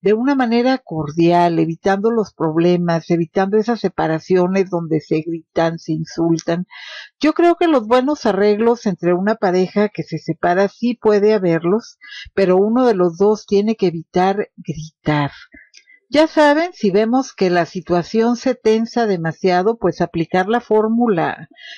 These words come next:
mágica de la abuela de si uno grita, el otro baja la voz, y que entre más grita el otro, más bajamos la voz para obligar a la otra persona a bajar la voz. Y una vez que esté la persona tranquila, ahora sí,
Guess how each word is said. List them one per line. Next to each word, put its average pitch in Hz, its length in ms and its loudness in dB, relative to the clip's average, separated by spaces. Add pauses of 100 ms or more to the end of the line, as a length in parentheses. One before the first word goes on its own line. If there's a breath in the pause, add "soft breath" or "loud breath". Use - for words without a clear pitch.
(120)
mágica 196 540 0
de 180 80 2
la 165 140 2
abuela 196 460 2
de 185 140 -2
si - 180 -6
uno 196 220 0
grita, 202 420 0
el 185 140 0
otro 185 320 0
baja 180 320 -2
la 170 160 0
voz, 196 420 0
y 180 100 -8
que 170 180 -2
entre 160 320 -4
más 233 280 -2
grita 233 360 -2
el 170 100 0
otro, 214 380 0 (400 loud breath)
más 247 320 2
bajamos 220 560 0
la 180 140 2
voz 220 260 0
para 170 240 0
obligar 170 400 0
a 277 80 2
la 190 160 2
otra 185 260 0
persona 185 640 -2
a 160 220 -4
bajar 165 420 -4
la 170 220 -2
voz. 156 320 -10 (360 loud breath)
Y 208 140 2
una 339 240 2
vez 285 260 0
que 208 120 -4
esté 208 240 0
la 214 100 2
persona 180 480 -2
tranquila, 180 600 -2
ahora 160 420 -2
sí, 185 420 -4